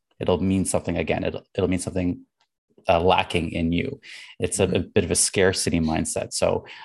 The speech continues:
Speaker 1: someone else is succeeding, therefore it takes away from my ability or my potential,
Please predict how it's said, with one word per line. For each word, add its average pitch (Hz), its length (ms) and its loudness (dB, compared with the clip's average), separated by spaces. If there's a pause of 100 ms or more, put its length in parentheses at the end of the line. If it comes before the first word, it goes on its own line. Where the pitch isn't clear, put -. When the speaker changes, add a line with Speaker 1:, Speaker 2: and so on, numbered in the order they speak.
(140)
Speaker 1:
someone 95 300 2
else 143 240 6
is 107 100 0
succeeding, 92 760 2
therefore 92 320 2
it 87 60 -6
takes - 220 -6
away 90 200 2
from 82 380 -6
my 85 680 0
ability 85 420 2
or 80 160 -2
my 87 240 2
potential, - 640 -6